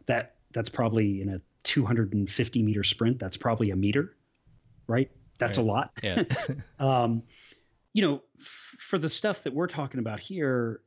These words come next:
Speaker 1: you know, gravel riding, gravel racing, uh, the speeds are a lot slower. And so the aerodynamic penalties are just much much less, right? Especially, you know, we've probably, we've got our big gravel bars and we've got our, you know, uh, handlebar bag <laughs>
Speaker 2: Right.
Speaker 1: and,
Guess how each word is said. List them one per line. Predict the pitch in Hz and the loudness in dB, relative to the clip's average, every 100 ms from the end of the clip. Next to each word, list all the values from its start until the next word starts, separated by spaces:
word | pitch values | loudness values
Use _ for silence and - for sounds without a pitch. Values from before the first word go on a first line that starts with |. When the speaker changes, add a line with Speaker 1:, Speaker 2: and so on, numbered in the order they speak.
| _ | _
Speaker 1:
you | 127 | -6
know, | 110 | -6
gravel | 95 123 113 123 | -4 0 2 2
riding, | 110 107 107 101 101 | 2 2 2 0 -2
gravel | 104 113 120 110 | 0 2 2 2
racing, | 98 101 - 101 95 98 - 123 | 0 0 0 0 -4 -6 -6 -8
uh, | 107 98 95 92 | -6 -8 -8 -6
the | - | -2
speeds | 127 170 170 139 | 0 4 4 4
are | |
a | 120 | 4
lot | 107 98 | 2 -2
slower. | - 180 160 143 | 0 4 4 6
And | 123 | 4
so | - | 2
the | 123 | 2
aerodynamic | 170 190 139 123 107 | 2 2 2 0 -2
penalties | - 143 123 113 95 | 0 0 0 -2 -4
are | 98 | -6
just | 101 - | -6 -2
much | 107 104 - - - _ - | 0 0 -2 -6 -10 _ -2
much | 113 104 - | -2 -2 -4
less, | 90 85 - - | -6 -6 -10 -8
right? | - 110 | 0 2
Especially, | - 170 147 147 120 | 2 2 0 2 0
you | |
know, | 101 101 | 0 -4
we've | 107 104 | -6 -4
probably, | 120 110 98 87 - _ _ _ _ _ _ - | -4 -4 -6 -10 -18 _ _ _ _ _ _ -10
we've | 117 | -2
got | 113 | -2
our | |
big | 98 113 | -2 -4
gravel | 113 117 117 | 0 0 2
bars | 110 110 107 104 95 | 0 -2 -2 -4 -6
and | 95 90 - - - | -10 -12 -20 -20 -10
we've | 123 | -6
got | 117 107 | -2 -2
our, | 98 95 - - - _ _ - | -4 -10 -16 -20 -20 _ _ -12
you | 127 | -8
know, | 98 87 92 | -6 -8 -10
uh, | 95 90 90 - - | -12 -12 -12 -12 -4
handlebar | 156 139 127 127 | 0 2 4 2
bag | 113 120 113 110 110 110 - - | 2 0 0 -2 -4 -6 -6 -10
<laughs> | - | -4
Speaker 2:
Right. | 110 101 - | -2 0 0
Speaker 1:
and, | 135 | 0